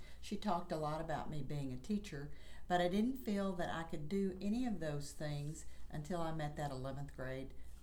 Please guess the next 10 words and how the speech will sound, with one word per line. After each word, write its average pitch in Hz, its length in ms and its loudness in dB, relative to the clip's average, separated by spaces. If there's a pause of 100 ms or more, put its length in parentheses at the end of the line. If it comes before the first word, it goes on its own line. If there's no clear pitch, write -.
uh, 131 140 -4 (100)
chemistry 123 380 -4
teacher. 147 300 -6 (500)
And 160 160 -2
so 165 340 2 (580)
we 170 140 0
never 196 340 2
know 196 280 4
the 156 140 0
stories 151 960 -2